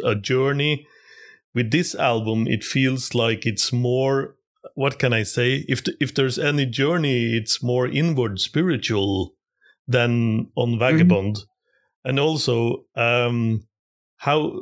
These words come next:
Speaker 1: how does this album, does it have an overarching theme or a concept, or how did you approach writing for Mountain Fever?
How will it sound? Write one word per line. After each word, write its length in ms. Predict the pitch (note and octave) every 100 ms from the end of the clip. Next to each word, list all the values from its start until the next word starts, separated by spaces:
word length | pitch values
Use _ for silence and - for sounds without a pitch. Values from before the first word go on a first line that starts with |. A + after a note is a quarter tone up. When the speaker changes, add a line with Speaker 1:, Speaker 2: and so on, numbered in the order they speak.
| - C3+
Speaker 1:
how 280 | D3 D3
does 300 | C#3 C#3 -
this 400 | - B2 - -
album, 1120 | - B2+ C3+ B2 C3+ C3+ C3+ C3+ C3+ C3+ A#2 - _ _ _ _ _ -
does 200 | B2+ B2+
it 140 | B2 A#2+
have 180 | B2
an 80 | B2
overarching 880 | B2 B2 B2 C3+ C3+ C3 - A#2 A#2
theme 400 | - E3 G#3 G#3
or 140 | C#3+ A2
a 60 |
concept, 760 | - D#3+ F3 F3+ - - - C3+
or 440 | A#2 A2+ G2+ - _ _ C#3+
how 80 |
did 180 | C#3 D3+
you 100 | C#3+
approach 460 | C#3 - D3+ G#2 -
writing 420 | D3 D3+ - G#2
for 280 | G2+ G#2+ G#2
Mountain 400 | G2+ G2 - F2+
Fever? 520 | G#2+ F#2+ F#2+ F#2